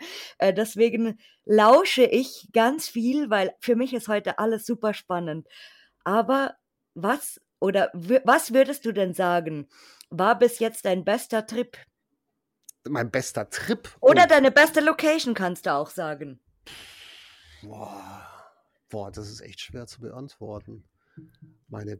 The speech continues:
Speaker 2: beste Location. Also wenn ich jetzt so ein Top five Ranking machen müsste. Puh.
Speaker 1: <laughs> Noisy?
Speaker 2: Also, äh, ja.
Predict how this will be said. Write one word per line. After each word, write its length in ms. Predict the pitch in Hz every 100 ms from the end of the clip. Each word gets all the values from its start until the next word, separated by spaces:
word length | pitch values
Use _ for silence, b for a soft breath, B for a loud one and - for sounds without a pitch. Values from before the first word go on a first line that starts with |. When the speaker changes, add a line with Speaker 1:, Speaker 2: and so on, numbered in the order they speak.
| _ _
Speaker 2:
beste 440 | 113 123 - -
Location. 1120 | 127 110 - - 117 123 127 - 107 104 101 _ _ _ b b b b b
Also 240 | - 123 120
wenn 100 | 139
ich 100 | 135
jetzt 220 | 127 -
so 120 | 123
ein 200 | 110 - _
Top 240 | - 143 135
five 800 | - - 123 151 196 - - - -
Ranking 800 | 120 117 127 135 139 127 107 104
machen 380 | 107 107 107 101
müsste. 600 | 101 101 - 107 104 92 - - _ _ _ _ _ _ _ _ _ _ _
Puh. 400 | - 139 107 95 _ _ _ _ _ _ -
Speaker 1:
<laughs> 440 | 180 165 208 180
Noisy? 680 | 196 202 190 190 - 240 285
Speaker 2:
Also, 280 | 220 139 147 - _ _ _
äh, 420 | - 160 151 147 -
ja. 720 | 143 123 120 139 175 220 214